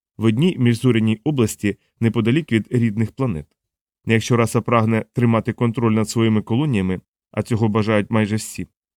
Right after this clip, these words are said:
межі її колоніальної експансії вкладаються у сферу,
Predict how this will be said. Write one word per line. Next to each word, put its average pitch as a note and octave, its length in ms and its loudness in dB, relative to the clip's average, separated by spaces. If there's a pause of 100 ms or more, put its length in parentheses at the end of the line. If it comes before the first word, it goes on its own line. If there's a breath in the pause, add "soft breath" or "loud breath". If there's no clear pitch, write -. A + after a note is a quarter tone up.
межі D3+ 300 2
її A2+ 300 2
колоніальної A2+ 580 0
експансії C#3 640 -4 (180)
вкладаються A#2+ 640 0
у G#2+ 140 -6
сферу, D3 400 -2